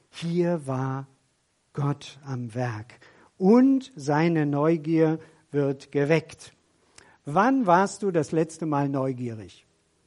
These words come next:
Ist vielleicht mehr eine Frage für die etwas Älteren bei uns, weil jüngere Leute sind erfahrungsgemäß etwas neugieriger als die Älteren. Aber kennst du den Begriff noch, Neugier?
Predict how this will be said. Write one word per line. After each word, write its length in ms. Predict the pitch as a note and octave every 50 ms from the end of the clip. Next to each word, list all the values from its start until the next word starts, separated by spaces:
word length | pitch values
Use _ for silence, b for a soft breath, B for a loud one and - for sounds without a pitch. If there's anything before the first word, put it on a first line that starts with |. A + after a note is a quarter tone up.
| _ _ b b b b b b
Ist 100 | b -
vielleicht 400 | - D#3+ D#3+ D#3+ D#3+ F3 F3 -
mehr 160 | E3 E3 F3
eine 160 | E3+ E3 D#3
Frage 480 | C#3+ - - D3+ D3 E3 E3+ D#3+ D#3+ D3+
für 360 | - - - D#3 D3+ D3+ D3
die 280 | C#3+ C#3 C#3 C#3 C#3 C3
etwas 440 | C#3+ D3+ C#3+ - - B2+ B2+ - -
Älteren 640 | E3+ D3+ F3+ G#3+ G#3+ G#3+ F#3 D#3+ D3+ C#3+ C3 C3 A#2
bei 200 | A#2+ B2 B2+ B2+
uns, 340 | B2+ B2 A#2+ A#2 A2 - - b b b b
weil 160 | - D3 C#3+
jüngere 360 | D#3+ G3 G3 F#3+ F3+ D#3+ E3
Leute 380 | D#3 D3+ D3 D3 D#3+ F3 E3 E3+
sind 220 | D3+ D#3 D#3+ D#3+
erfahrungsgemäß 1040 | D#3 C3 B2 - D#3+ D3 D#3 D#3 D#3 D#3 - - - C#3 C#3 C#3+ C#3+ C#3+ C#3 - - B B B B B
etwas 340 | B E3 C#3+ - D3+ C3+ -
neugieriger 840 | - D#3+ D#3+ E3 E3 E3 C#3+ D3 C#3+ C3 C#3+ C3 A#2+ C#3 B2+ C3 C#3+
als 260 | D3 C#3 C#3+ - -
die 120 | - B2+ C3
Älteren. 520 | C3 D#3 F#3+ F#3+ F3 D#3 C3+ B2+ A2+ G#2+ b b b b b b b b b b
Aber 240 | - E3 F3 D#3+
kennst 320 | D3+ - G3+ A#3 C4 B3+ -
du 80 | G#3+
den 180 | E3 F3+ F3+ E3+
Begriff 400 | D3+ D3 C3 C#3+ D3+ D#3 D#3 -
noch, 320 | D3 D3 C#3+ E3+ - - D3+
Neugier? 680 | D3 D3 C3+ C#3 D#3 D#3 C3+ C3 C#3 C#3 D3 E3 D#3+